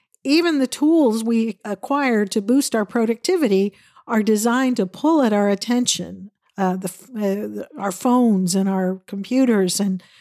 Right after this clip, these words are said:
all these various devices that we have to,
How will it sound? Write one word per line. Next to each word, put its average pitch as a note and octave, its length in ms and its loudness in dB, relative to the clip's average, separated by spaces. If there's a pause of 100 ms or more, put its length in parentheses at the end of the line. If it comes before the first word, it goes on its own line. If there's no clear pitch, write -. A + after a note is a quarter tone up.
(200)
all A3 140 2
these A#3 220 2
various A3 420 2
devices G#3 640 0
that F#3+ 120 -4
we F#3+ 140 -4
have G#3+ 560 -2 (460)
to, G#3+ 760 0